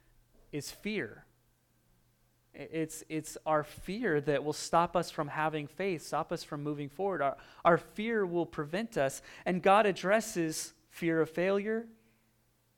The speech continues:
fear of past hurts, fear of being let down, fear of God not following through in what he said he's gonna do.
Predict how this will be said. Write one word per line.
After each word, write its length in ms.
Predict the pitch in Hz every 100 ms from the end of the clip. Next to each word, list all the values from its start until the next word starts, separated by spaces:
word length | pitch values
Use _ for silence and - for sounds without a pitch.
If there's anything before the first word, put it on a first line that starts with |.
| _
fear 300 | - 175 156
of 140 | 143
past 400 | - 143 143 -
hurts, 600 | 165 180 208 - - - _ _ _ _ _ _ _ _ _
fear 300 | - 170 185
of 200 | 180 151
being 240 | 156 156 139
let 320 | 139 135 143
down, 520 | 131 139 170 202 226 - _ _ _ _ _ _ _ _ _ _ _
fear 420 | - - 165 185
of 180 | 156 139
God 300 | 147 147 151
not 220 | 147 143
following 420 | 147 143 151 147
through 320 | 123 131 139
in 100 | 151
what 140 | 127 127
he 120 | 123
said 420 | - - 113 131
he's 180 | 147 175
gonna 240 | 185 190
do. 320 | 185 202 233